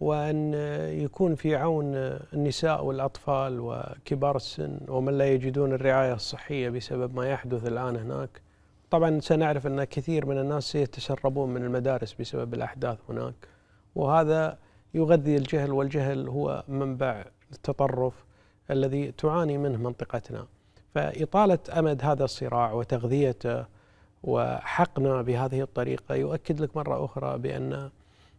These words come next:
آه، الثورة المضادة ما زالت مستمرة في، آه، الحكم بالقوة أيا كان الثمن. الدماء لا قيمة لها أمام الأموال التي يخسرونها ولا،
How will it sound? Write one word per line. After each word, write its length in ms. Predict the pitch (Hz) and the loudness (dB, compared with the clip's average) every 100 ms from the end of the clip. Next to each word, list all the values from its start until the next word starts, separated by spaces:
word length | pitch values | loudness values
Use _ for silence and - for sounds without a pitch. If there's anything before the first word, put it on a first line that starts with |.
| _ | _
آه، 380 | - 123 123 - - _ _ _ _ _ 120 | -4 -2 -2 -6 -14 _ _ _ _ _ -8
الثورة 360 | - 180 175 | 4 4 6
المضادة 600 | 160 151 147 160 143 151 | 4 2 4 4 4 2
ما 180 | 143 135 | 4 2
زالت 380 | 131 156 147 - | 2 0 0 -2
مستمرة 720 | 143 - 131 123 104 101 110 - | -4 -2 -4 -2 -4 -6 -6 -6
في، 200 | 123 120 - _ _ _ _ _ - | -4 -4 -10 _ _ _ _ _ -4
آه، 400 | 127 123 127 127 - _ _ _ _ _ _ _ _ - | -2 -2 -4 -8 -16 _ _ _ _ _ _ _ _ -2
الحكم 520 | 131 - 180 160 143 | -2 0 -2 0 0
بالقوة 680 | 135 - 143 120 104 - _ _ | 0 -2 -4 -4 -6 -12 _ _
أيا 300 | 185 196 180 | -2 0 -2
كان 280 | 156 156 156 | -2 -2 -2
الثمن. 680 | 156 151 139 - 143 117 104 - | -2 -6 -10 -2 0 0 -4 -6
الدماء 460 | 143 131 147 156 143 | -4 0 2 0 0
لا 160 | 151 | -2
قيمة 360 | 160 151 139 131 131 | 0 -2 -2 -2 -2
لها 420 | 123 117 123 123 | -2 -2 -2 -4
أمام 380 | 127 131 123 120 | -2 -2 -2 -4
الأموال 680 | 127 131 139 131 123 135 - _ _ _ _ _ 127 | -4 -2 0 0 -2 -4 -8 _ _ _ _ _ -2
التي 340 | 123 - 127 | -2 0 -2
يخسرونها 840 | 123 - 127 120 127 117 120 120 | -2 -2 -4 -2 -2 -4 -6 -6
ولا، 640 | 120 113 120 123 123 123 | -4 -4 -2 -2 -2 -4